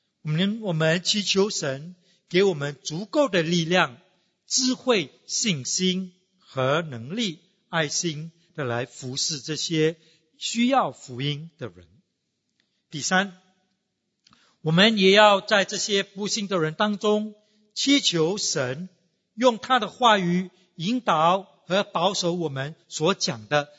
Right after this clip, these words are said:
每一句话，还有我们手上所做的工。第四，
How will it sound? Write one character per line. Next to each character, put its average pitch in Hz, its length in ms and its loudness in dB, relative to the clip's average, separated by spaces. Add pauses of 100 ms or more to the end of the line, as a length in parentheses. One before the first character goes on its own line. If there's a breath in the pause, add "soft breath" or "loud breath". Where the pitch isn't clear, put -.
(140 soft breath)
每 120 180 -10
一 110 80 -14
句 151 220 -10
话， 135 340 -4 (160)
还 147 120 -8
有 135 80 0
我 113 40 -6
们 135 100 -10
手 117 200 -8
上 127 280 -6 (200)
所 113 240 -10 (100)
做 123 180 -12
的 - 100 -20
工。 127 280 -10 (1400)
第 135 100 -8
四， 117 320 -4